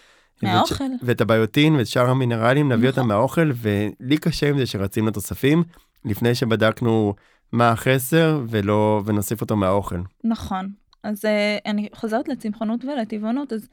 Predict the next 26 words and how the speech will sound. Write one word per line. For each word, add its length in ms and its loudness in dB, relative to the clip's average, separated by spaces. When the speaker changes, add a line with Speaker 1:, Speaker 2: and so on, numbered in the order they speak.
Speaker 2:
אז 80 -10
דיברנו 320 0
על 120 2
המקרו, 580 0
שהחלבון 680 0
הוא 80 -2
קצת, 440 -8
אה, 200 -4
יותר 240 0
אולי 300 4
צריך, 460 -6
לא 120 2
אגיד 260 0
טריקי, 380 -4
זה 120 -2
לא 100 2
באמת 380 2
כזה 280 -4
בשמיים, 440 -4
אלא 120 0
רק 140 -2
צריך 200 -10
לשים 320 -4
עליו 240 -6
את 160 -10
הדעת. 540 -4